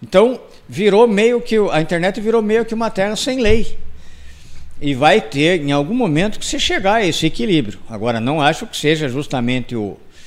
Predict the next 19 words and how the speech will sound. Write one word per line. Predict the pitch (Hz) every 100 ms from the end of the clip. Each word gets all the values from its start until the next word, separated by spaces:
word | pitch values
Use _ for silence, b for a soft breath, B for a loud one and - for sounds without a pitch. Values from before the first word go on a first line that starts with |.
| B B
o | 123
aplicativo | - 135 156 131 - 151 202 240 285 285 -
que | 262
vai | 170
bot-, | 180 214 -
fazer | - 160 123 151
a |
censura | 151 208 226 - 170 190
nessa | 185 185
história. | 220 - 117 92 - B B B B
Mas | 147
nós | 170 180 - - - -
haveremos | 180 185 185 151 160 226
de | 254
encontrar, | 262 285 285 165 165 139 -
no | 120
futuro, | 117 165 160 127 165
uma | 262 320
forma | - 151 175 277